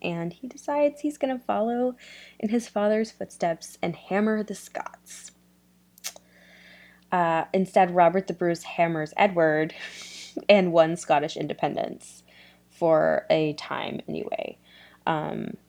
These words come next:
so this is deeply unpopular. These losses are embarrassing.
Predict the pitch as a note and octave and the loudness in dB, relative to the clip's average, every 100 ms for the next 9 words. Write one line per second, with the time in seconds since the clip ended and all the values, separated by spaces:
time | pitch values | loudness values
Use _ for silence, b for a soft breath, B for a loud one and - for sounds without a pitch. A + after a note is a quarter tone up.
0 | _ - F#3+ F#3 - E3 D#3 D#3+ E3 E3 | _ -4 -2 -2 -2 -4 -6 -8 -2 -2
1 | D#3 D#3 D3 D3 - C#3 - C#3 C#3+ C#3 | 0 0 0 -2 0 -2 0 -2 0 -2
2 | D3 _ _ _ _ _ _ - - F3+ | -4 _ _ _ _ _ _ -6 2 2
3 | D#3+ D#3+ D3+ - D#3 D#3 D3 C#3+ C#3+ C#3 | 4 4 4 2 2 4 4 2 2 2
4 | C#3+ - C3+ C3+ C#3 | 0 0 -4 -2 -4